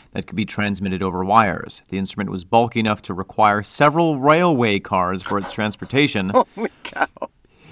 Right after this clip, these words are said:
Speaker 1: because the alternators had to be large enough to generate high voltage for loud enough signal.
Speaker 2: Yeah.
Speaker 1: The Hammond organ solved this pro-, this problem by using an amplifier.
Speaker 2: Huh. Okay.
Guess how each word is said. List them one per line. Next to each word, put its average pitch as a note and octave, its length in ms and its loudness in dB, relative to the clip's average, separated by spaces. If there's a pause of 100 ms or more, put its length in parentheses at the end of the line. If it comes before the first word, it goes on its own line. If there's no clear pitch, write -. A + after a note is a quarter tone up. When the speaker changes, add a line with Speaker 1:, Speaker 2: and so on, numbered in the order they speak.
(160)
Speaker 1:
because C3+ 280 2
the C3 60 0
alternators C#3 640 2
had A#2 180 2
to G#2 60 -6
be G#2 100 -2
large C#3 320 4
enough C3+ 200 -2
to B2+ 100 -4
generate G#2 360 0
high G#2+ 320 0
voltage G#2 380 -4
for G#2+ 160 -4
loud F2 240 0
enough F2 180 -6
signal. G#2+ 480 -2 (120)
Speaker 2:
Yeah. F#2 340 -2
Speaker 1:
The A#2+ 60 -4
Hammond D#3 280 4
organ B2 400 0
solved E3+ 460 0
this C3 160 -4
pro-, G#2+ 360 2
this G#2 160 -4
problem F#2+ 640 0
by C#3+ 120 0
using F2+ 280 -4
an F2+ 80 -6
amplifier. - 720 -6 (840)
Speaker 2:
Huh. - 320 -2 (200)
Okay. A3+ 400 -2